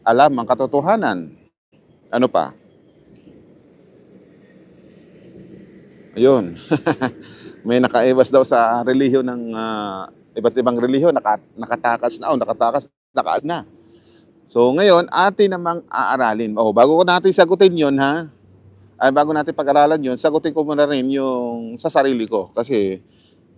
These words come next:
eh, ilan-ilan na sagot, eh, walang makasagot yata. <laughs> So, tatanungin natin sa ating sarili. Ah, sige, pwede na yata ako maupo. Medyo, medyo basa pa rin, eh. Kasi, mahamog pag umaga.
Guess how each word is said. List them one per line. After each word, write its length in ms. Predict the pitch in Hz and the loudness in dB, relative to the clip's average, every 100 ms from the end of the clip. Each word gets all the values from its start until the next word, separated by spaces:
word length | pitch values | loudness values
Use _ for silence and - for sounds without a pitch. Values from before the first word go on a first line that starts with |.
| _ - | _ -2
eh, 160 | 120 | 2
ilan-ilan 400 | 123 123 123 123 | 2 2 2 2
na 160 | 120 117 | 0 2
sagot, 320 | 120 143 98 | 2 2 2
eh, 80 | 110 | 4
walang 240 | 113 117 | 6 4
makasagot 400 | 120 113 120 113 | 4 2 2 0
yata. 480 | 147 120 107 104 - | 2 0 0 -8 -8
<laughs> 40 | - - - _ _ 302 - _ _ _ - - - 262 - _ _ - 208 _ - - - | -8 -8 -8 _ _ -10 -10 _ _ _ -20 -20 -4 -4 -4 _ _ -20 -20 _ -20 -20 -2
So, 160 | 160 156 | 2 4
tatanungin 400 | 151 151 160 160 | 4 0 0 0
natin 240 | 147 139 | -2 -2
sa 240 | 156 123 131 | -2 -2 -2
ating 160 | 139 | -2
sarili. 400 | 131 120 123 131 117 | 0 0 0 -2 -2
Ah, 160 | - 123 - _ _ _ _ _ _ - - | -2 -2 -6 _ _ _ _ _ _ -20 -16
sige, 240 | - 139 | 0 2
pwede 240 | 120 117 | 4 6
na 160 | 120 113 | 6 6
yata 160 | 107 107 | 4 -2
ako 80 | |
maupo. 400 | 110 101 - 98 - _ _ _ _ _ _ - | 0 -2 -2 -4 -4 _ _ _ _ _ _ -10
Medyo, 400 | 110 120 110 85 | -6 -2 -4 -4
medyo 320 | 120 120 127 | -6 -4 -4
basa 160 | - 120 | -2 -2
pa 80 | 120 | 0
rin, 160 | 117 101 | -4 -6
eh. 160 | 92 - _ _ _ _ _ _ _ _ - - _ _ - | -14 -20 _ _ _ _ _ _ _ _ -20 -20 _ _ -14
Kasi, 560 | 101 120 104 101 90 - _ _ _ _ | -6 -2 -2 -2 -6 -10 _ _ _ _
mahamog 480 | 107 113 123 127 - | -8 -4 -2 -2 -4
pag 160 | 104 95 | -10 -8
umaga. 480 | 104 98 87 87 | -8 -8 -12 -20